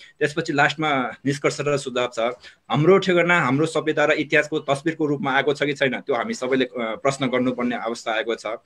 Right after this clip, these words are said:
ज्ञान र शक्ति संरचना बिच, अ, सदैव अन्योन्याश्रित सम्बन्ध हुनु अति आवश्यक हुन्छ।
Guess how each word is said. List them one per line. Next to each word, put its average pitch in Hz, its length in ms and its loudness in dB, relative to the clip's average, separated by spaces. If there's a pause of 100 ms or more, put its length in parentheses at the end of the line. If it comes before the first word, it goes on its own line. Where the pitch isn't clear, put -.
(540)
ज्ञान 185 320 6
र 196 60 6
शक्ति 180 300 2
संरचना 165 760 0
बिच, 151 240 0
अ, 131 180 4
सदैव 175 440 6
अन्योन्याश्रित 165 640 0
सम्बन्ध 147 380 0
हुनु 127 300 2
अति 139 300 2
आवश्यक 131 440 0
हुन्छ। 113 240 -2